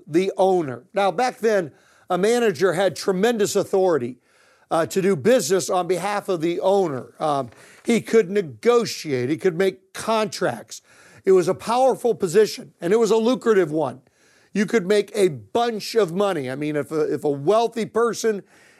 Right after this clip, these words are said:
entrusted you with all of their finances, well, they would pay you well for that, and there were ways you could cheat and make even more money, uh, as well. It was very lucrative and very powerful.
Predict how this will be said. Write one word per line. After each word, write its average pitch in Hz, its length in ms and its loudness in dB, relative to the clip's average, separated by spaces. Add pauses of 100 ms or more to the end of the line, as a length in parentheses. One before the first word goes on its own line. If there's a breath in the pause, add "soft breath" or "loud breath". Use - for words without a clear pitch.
entrusted 170 680 -2
you 214 320 -2
with 170 220 0
all 202 440 2
of 170 100 -4
their 202 340 0 (280 soft breath)
finances, 220 880 -2 (220 soft breath)
well, 170 120 2
they 196 160 4
would 240 200 0
pay 247 260 0
you 240 240 2
well 247 380 2
for 214 200 -2
that, 160 260 0
and 180 80 -6
there 190 100 2
were 190 100 4
ways 202 320 2
you 180 80 -4
could 165 200 -2
cheat 277 480 -2 (520 soft breath)
and 180 200 0
make 208 300 2
even 190 300 0
more 208 260 2
money, 190 480 -2 (120)
uh, 175 240 -2 (120)
as 175 380 0
well. 175 400 2
It - 20 -6
was 127 120 -10
very 160 260 2
lucrative 208 640 4 (420 soft breath)
and 165 260 -2
very 165 320 2
powerful. 160 640 -2